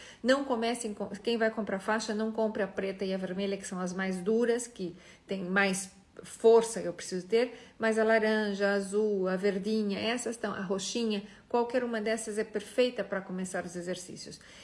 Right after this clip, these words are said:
E mesmo nesses, no, no Decathlon, nessas lojas que vendem isso, em qualquer loja de desporto, em,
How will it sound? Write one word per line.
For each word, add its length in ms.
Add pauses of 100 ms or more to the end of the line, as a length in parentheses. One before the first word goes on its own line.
(120)
E 200
mesmo 520
nesses, 640
no, 420
no 200
Decathlon, 680
nessas 320
lojas 380
que 120
vendem 520
isso, 200
em 40
qualquer 260
loja 300
de 140
desporto, 600 (440)
em, 260